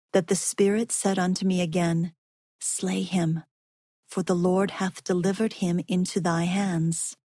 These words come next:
Behold, the Lord slayeth the wicked to bring forth his righteous purposes. It is better that one man should perish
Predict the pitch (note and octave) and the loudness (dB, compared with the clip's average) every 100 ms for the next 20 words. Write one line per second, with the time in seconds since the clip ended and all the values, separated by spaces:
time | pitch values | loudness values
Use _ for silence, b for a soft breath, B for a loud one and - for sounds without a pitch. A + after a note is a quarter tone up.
0 | _ _ _ _ - F#3+ F#3+ F3 D#3 F#3 | _ _ _ _ 2 2 4 2 4 2
1 | F3 F#3 G#3+ A3 - G#3+ G3 G#3 A3 - | 4 2 2 -2 -2 2 2 2 -2 0
2 | F3+ E3 E3+ D#3+ D3 - E3+ D#3 F3 F#3 | 0 2 0 0 -2 -2 -2 0 2 2
3 | F#3 - E3+ E3+ - F3+ - F3 F3 F3+ | 0 0 0 0 -2 -2 0 0 0 0
4 | - E3 - G3 G3 F#3 - E3+ D#3+ E3 | -4 -6 -6 -6 -4 -4 -2 0 -2 -4
5 | - - _ _ _ _ _ _ _ - | -8 -12 _ _ _ _ _ _ _ -4
6 | C4 B3+ G3+ G3+ G3+ F#3+ F3 E3+ D#3+ F3+ | -2 -2 -2 0 2 2 2 0 0 0
7 | G3+ G3 F#3 F3+ F3 - E3 - - F#3+ | 2 4 4 2 0 0 -4 -6 -4 -2
8 | E3 E3 - | 0 -2 -4